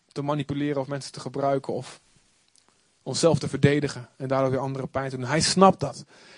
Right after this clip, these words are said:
En hij houdt zielsveel van ons. Dus God heeft eigenlijk die twee, die twee gevoelens van rechtvaardigheid en van gepassioneerde liefde voor ons allemaal, heeft hij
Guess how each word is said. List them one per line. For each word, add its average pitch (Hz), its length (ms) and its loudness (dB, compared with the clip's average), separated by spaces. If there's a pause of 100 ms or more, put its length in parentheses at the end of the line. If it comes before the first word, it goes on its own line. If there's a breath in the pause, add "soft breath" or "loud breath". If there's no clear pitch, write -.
(120)
En 143 100 -4
hij 143 140 0
houdt 202 440 4
zielsveel 190 720 2
van 139 200 -10
ons. - 380 -18 (320 soft breath)
Dus 131 160 -8
God 208 260 2
heeft 208 180 2
eigenlijk 196 380 2
die 180 100 -6
twee, 220 260 2 (300 soft breath)
die 160 100 -8
twee 233 200 4
gevoelens 208 440 2
van 180 100 -2
rechtvaardigheid 208 840 0
en 170 180 -6
van 147 300 -8
gepassioneerde 214 840 0
liefde 196 300 2
voor 151 160 0
ons 139 140 -2
allemaal, 170 540 -4 (520)
heeft 170 300 -2
hij 165 160 -12